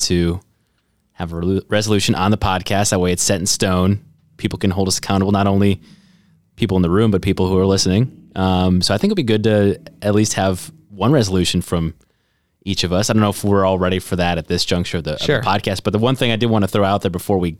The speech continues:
Speaker 1: go down that road is kinda comes at an interesting time for us business-wise, because, you know, we're talking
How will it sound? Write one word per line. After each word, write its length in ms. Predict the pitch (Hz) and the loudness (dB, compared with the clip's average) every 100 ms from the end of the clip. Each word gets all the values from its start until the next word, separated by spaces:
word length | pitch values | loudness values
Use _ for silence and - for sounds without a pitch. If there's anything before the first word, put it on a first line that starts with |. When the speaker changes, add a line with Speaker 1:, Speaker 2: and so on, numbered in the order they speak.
| - | -2
Speaker 1:
go 160 | 117 | 0
down 200 | 127 113 | 2 4
that 180 | 98 76 | 2 0
road 280 | 85 87 85 | 0 0 0
is 240 | 85 - - - _ _ - | -2 -4 -8 -18 _ _ -6
kinda 140 | 147 | -2
comes 160 | 143 127 | 0 0
at 60 | 113 | 0
an 80 | |
interesting 300 | 113 127 117 | 2 2 0
time 200 | 107 113 | 0 -2
for 160 | 104 110 | 0 2
us 220 | 110 - - - _ _ | 0 -2 -10 -18 _ _
business-wise, 640 | 117 127 135 - 85 95 | -2 0 -2 0 0 0
because, 320 | - - 98 98 | -2 -2 -2 0
you 60 | |
know, 100 | 95 | 2
we're 120 | 92 90 | 2 0
talking 500 | 104 98 101 95 | -2 0 0 -2